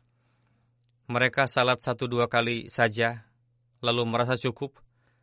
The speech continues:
tidak menaruh perhatian pada perintah dan larangan Allah Ta'ala.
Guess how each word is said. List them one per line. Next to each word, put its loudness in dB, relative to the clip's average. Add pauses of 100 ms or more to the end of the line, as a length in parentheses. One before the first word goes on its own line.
(1200)
tidak 0
menaruh 2
perhatian 0
pada 0
perintah -4
dan 0
larangan 0
Allah -4
Ta'ala. -2